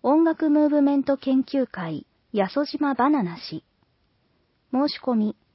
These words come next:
八月十九日火曜から。すくすく祭り。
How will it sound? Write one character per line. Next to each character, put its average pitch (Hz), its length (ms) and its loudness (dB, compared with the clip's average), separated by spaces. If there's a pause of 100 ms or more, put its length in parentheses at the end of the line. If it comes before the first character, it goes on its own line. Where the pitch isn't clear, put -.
(260)
八 233 300 -4
月 320 280 0
十 294 240 -2
九 294 140 -2
日 202 460 -4
火 196 160 -4
曜 247 200 0
か 165 140 -12
ら。 160 200 -12 (2500)
す - 80 -20
く 330 140 -2
す - 160 -20
く 339 180 -2
祭 330 340 0
り。 160 180 -12